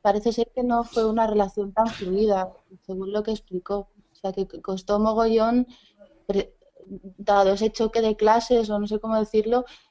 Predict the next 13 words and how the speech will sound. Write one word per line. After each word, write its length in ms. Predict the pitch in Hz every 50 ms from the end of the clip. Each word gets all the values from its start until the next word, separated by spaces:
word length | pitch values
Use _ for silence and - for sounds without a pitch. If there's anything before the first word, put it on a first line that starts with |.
| _ -
que 100 | - 214
la 380 | 208 196 190 190 180 185 185 180
Darcy 400 | 196 190 202 196 - - 233 226 233 240 240 - - _ _ _ _ _ _ _ _ _ _ 180 180 -
fuese 280 | - 208 208 - 240
aceptada 500 | 220 220 226 214 208 - 208 208 220 233
en 100 | 233 233
esos, 280 | 226 214 233 233 214 -
en 140 | 202 202 202
esos 160 | 202 214 214
espacios, 640 | 226 214 - - - 202 208 214 - - 190 185 185
¿no? 160 | 190 202 214
Como 260 | 208 214 202 190 190 185
un 80 | 185